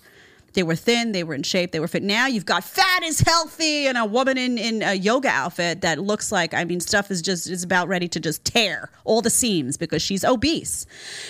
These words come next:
That is media, that is society, that's, you know, the structure that we always talk about,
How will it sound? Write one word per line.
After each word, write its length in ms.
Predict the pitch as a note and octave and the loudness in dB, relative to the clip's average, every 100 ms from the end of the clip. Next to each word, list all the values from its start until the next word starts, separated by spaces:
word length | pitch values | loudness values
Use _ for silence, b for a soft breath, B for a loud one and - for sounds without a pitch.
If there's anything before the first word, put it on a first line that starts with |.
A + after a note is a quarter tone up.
| B B F#3+ | B B 2
That 300 | B3 F4+ F#4+ | 4 4 2
is 340 | D4 C#4+ A#3+ - _ _ - | 0 2 0 -4 _ _ -2
media, 800 | G#3+ G#3 C#4+ B3+ E3 A#2 C#3 G#3 - | 4 6 6 4 2 2 0 -4 -10
that 380 | E3+ F3 A3+ - | 0 4 4 4
is 280 | A3+ G3+ - | 0 0 0
society, 880 | - G3+ - G#3+ G#3 F3 F3 F3 C#3+ - | -2 0 2 2 2 2 0 0 -2 -4
that's, 640 | F3+ F#3+ G3+ A3 - - - | 0 4 4 2 -4 -6 -6
you 160 | - G3+ | -2 2
know, 160 | F#3 | 2
the 100 | F3+ | 2
structure 800 | - - A3 G#3+ - F3+ C#3 G3 F#3 | 0 2 0 0 -2 0 0 -2 -2
that 100 | E3+ | -2
we 100 | F3+ | 0
always 240 | E3 F3+ | 0 -2
talk 280 | - E3+ F3 | 0 0 0
about, 480 | D#3+ C#3 C#3 D#3 | -2 0 0 -2